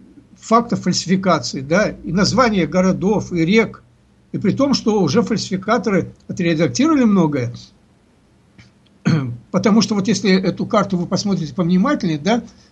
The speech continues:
там каждому русскому названию, э, каждое слово продублировано на латыни.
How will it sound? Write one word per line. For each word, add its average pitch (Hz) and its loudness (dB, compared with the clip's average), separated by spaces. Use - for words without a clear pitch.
там 196 2
каждому 190 4
русскому 196 4
названию, 185 2
э, 165 0
каждое 180 2
слово 233 2
продублировано 190 2
на 185 6
латыни. 156 0